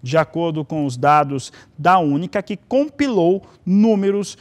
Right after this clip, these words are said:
da Agência Nacional de Petróleo, Gás Natural e Biocombustível. E olha só,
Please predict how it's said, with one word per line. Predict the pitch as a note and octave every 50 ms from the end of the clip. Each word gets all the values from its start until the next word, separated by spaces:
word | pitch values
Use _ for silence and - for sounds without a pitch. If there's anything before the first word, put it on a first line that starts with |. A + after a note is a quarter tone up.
| - _ -
da | C#3+ C#3+ D3+ F3 F3 F3 E3+ E3+ E3+ -
Agência | - G3+ G3 E3 F3 F3 - - F3+
Nacional | F3+ F3+ E3 - F#3 F3+ F3+ F#3 G3+ G#3
de | F3+ F#3+
Petróleo, | E3+ F#3 F3 - - D#3 D#3+ E3 D#3+ D#3+
Gás | D3 C#3 C#3 C#3+ D3 C#3 -
Natural | D3+ D#3+ F3+ - - D3+ C#3 B2+ C3 C3+ A#2 - -
e | - C3+
Biocombustível. | B2 A#2+ B2 D#3+ F#3+ F#3 D#3 - - F3 E3 D3+ D3 C3 - - C#3 B2+ A2+ G#2+ - _ _ _ _ - - _ _ _ - - - _ -
E | C#3+
olha | E3+ F#3 F3+
só, | D3 - B2+ G#2+